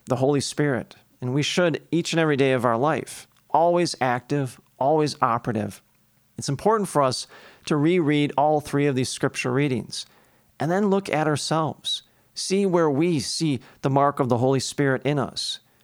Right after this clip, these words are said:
Do we really feel that sense of joy that the Holy Spirit gives us? Can we boldly proclaim and defend our faith?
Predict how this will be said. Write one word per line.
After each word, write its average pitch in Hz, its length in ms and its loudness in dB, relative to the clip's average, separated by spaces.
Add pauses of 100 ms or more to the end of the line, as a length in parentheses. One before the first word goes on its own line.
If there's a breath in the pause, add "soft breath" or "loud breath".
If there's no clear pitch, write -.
(120)
Do 147 100 0
we 175 140 4
really 175 300 2
feel 170 400 0
that 123 220 0 (220 loud breath)
sense 147 480 -2
of 107 220 -2 (100)
joy 120 560 0 (140)
that - 100 -14
the - 80 -2
Holy 127 240 0
Spirit 131 540 -2 (280 soft breath)
gives 127 300 -2
us? - 420 -4 (460 soft breath)
Can 165 140 0
we 180 100 2
boldly 156 460 2
proclaim 147 600 0
and 110 120 0
defend 135 480 0
our 110 80 0
faith? 135 520 -4